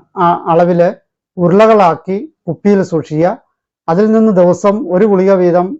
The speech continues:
കഴിച്ച് ചൂടുവെള്ളത്തെ കുടിക്കണം. അറുപത് ദിവസം കഴിക്കണം. അങ്ങനെ ചെയ്താൽ പി സി ഒ ഡി, ഗർഭാശയ മുഴകൾ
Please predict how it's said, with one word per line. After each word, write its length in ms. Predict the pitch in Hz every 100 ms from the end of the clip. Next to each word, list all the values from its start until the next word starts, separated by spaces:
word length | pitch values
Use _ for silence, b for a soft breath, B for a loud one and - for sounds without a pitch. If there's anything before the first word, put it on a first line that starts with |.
| _ _ _ 165
കഴിച്ച് 420 | 160 156 185 214 - _ _ _ -
ചൂടുവെള്ളത്തെ 760 | 180 214 214 196 170 190 311 359 _ 165
കുടിക്കണം. 460 | 151 151 175 269 _ _ _ _ 156
അറുപത് 260 | 180 240
ദിവസം 420 | 214 180 170 190
കഴിക്കണം. 400 | 165 143 156 180 -
അങ്ങനെ 200 | 165 180
ചെയ്താൽ 500 | 165 170 185 165 220 - _ _ _ -
പി 80 | 180
സി 160 | 180
ഒ 200 | 226 190
ഡി, 360 | 180 240 370 _
ഗർഭാശയ 500 | 160 156 190 208 208
മുഴകൾ 460 | 190 175 170 175